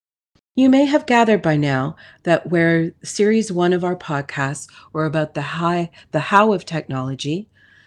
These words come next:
Series two has focused on the what. And if you're really following the bouncing ball, Series three will be about The Who. But in all these installments, I ask for our listeners to think about the why.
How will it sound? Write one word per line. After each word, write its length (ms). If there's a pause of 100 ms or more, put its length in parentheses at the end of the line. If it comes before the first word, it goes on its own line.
Series 480
two 380
has 260
focused 500
on 140
the 80
what. 460 (520)
And 380
if 180
you're 120
really 280
following 400
the 80
bouncing 400
ball, 320 (340)
Series 420
three 420 (140)
will 140
be 160
about 320
The 100
Who. 340 (1000)
But 300 (200)
in 240
all 260
these 240
installments, 680 (340)
I 140
ask 300
for 100
our 160
listeners 540
to 100
think 240
about 320
the 80
why. 480